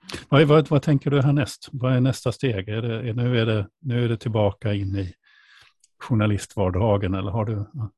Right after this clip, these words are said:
andra planer på att skriva om skolan?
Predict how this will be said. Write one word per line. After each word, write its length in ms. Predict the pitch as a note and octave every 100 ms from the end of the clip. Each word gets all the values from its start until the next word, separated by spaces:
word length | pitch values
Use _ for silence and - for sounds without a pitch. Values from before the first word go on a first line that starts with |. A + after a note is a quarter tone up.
| _
andra 260 | A#2 A2+ A#2+
planer 460 | - B2 G2 F#2
på 200 | F#2+ -
att 140 | F#2 G2+ _ _ _ _
skriva 720 | - - B2+ G2 F2+ F#2+ - _ -
om 180 | G#2+ G2+
skolan? 580 | - A2 G2+ F#2 G2